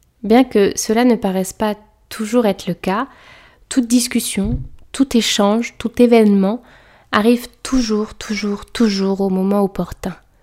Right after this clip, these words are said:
Peu importe que nous ayons la sensation d'avoir beaucoup attendu, peu importe que nous ayons le sentiment d'avoir été un peu lâches et de pas avoir vraiment affronté les réalités,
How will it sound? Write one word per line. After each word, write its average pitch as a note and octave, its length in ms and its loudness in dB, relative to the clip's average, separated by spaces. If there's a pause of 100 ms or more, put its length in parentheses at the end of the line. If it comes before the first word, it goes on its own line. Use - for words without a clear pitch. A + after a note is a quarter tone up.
(580)
Peu D#4 100 2
importe D4+ 300 0
que A#3 100 0
nous G#3+ 240 4
ayons G#3+ 140 2
la G3+ 140 2
sensation G3 440 -4
d'avoir F3+ 300 -4
beaucoup A3 420 -6
attendu, F#3 480 -2 (260)
peu B3+ 100 2
importe C#4 300 6
que B3+ 100 4
nous A3 220 6
ayons G#3+ 220 4
le G3+ 80 2
sentiment A3 420 0
d'avoir F#3+ 240 2
été F#3 180 -2
un F3+ 80 -2
peu F3+ 160 -4
lâches A3 520 2
et G3+ 40 -2
de F#3+ 100 -4
pas F#3+ 200 -2
avoir F#3+ 240 -4 (420)
vraiment G3 360 2 (240)
affronté A3 520 4
les G3 160 2
réalités, F#3 560 -2